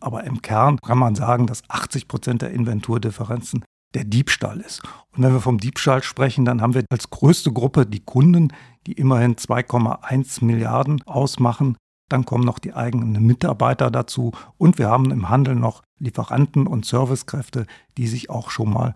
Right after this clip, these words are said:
an Handelsware bedienen. Und der Rest, also in etwa zwanzig Prozent, sind organisatorische Mängel.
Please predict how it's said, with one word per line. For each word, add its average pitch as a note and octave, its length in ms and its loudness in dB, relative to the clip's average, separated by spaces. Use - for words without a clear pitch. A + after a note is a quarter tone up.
an G#2+ 200 0
Handelsware A2+ 560 -4
bedienen. - 380 -12
Und D3 220 2
der B2+ 180 2
Rest, - 400 0
also A#2+ 240 -8
in B2+ 280 0
etwa C3 300 -2
zwanzig A#2+ 460 -4
Prozent, A#2 480 -8
sind A#2 300 -6
organisatorische A#2 880 0
Mängel. B2 360 4